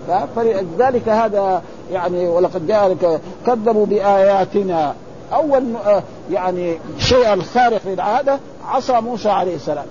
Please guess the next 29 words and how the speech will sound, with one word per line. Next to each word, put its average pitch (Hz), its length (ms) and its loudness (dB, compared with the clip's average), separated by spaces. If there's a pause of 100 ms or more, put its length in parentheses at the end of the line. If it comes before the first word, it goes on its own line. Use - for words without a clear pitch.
(140)
يضعها 226 540 2
كده، 262 380 2 (340)
ها، 233 200 2 (400)
تصير 254 300 2
تسقط 233 480 0
ثعبان، 208 360 2 (440)
ويده 247 440 4
كده 269 180 6
يحط 247 220 2 (180)
كده 247 140 0
من-، 214 300 -4 (120)
يدخلها 233 340 4
من 226 60 2
يده 277 280 4 (440)
زي 240 140 6
الشمس. 190 360 -4 (320)
وفي 185 300 0
تسع 233 540 2
آيات: 247 280 2 (600)
الطوفان 196 680 2
والجراد 185 720 2
والقمل 190 640 -2
والضفادع 180 800 0
والدم. 175 400 0 (340)
"ولقد 185 320 2
آتينا 202 340 0
موسى 214 280 0
تسع 220 420 -2
آيات". 202 200 2